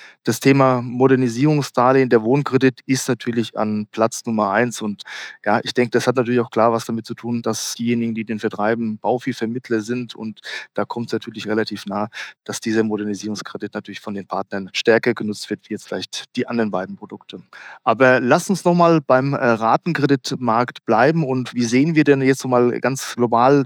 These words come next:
das Thema Ratenkreditmarkt bei der I N G aktuell?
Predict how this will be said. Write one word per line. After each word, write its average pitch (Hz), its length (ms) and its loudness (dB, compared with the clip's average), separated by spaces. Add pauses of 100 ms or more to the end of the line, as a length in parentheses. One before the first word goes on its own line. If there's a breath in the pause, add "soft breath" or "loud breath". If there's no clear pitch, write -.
das - 180 -4
Thema 131 260 2
Ratenkreditmarkt 127 1120 0
bei 107 140 2
der 120 100 2
I 120 160 0
N 110 120 2
G 98 200 0
aktuell? 98 400 -10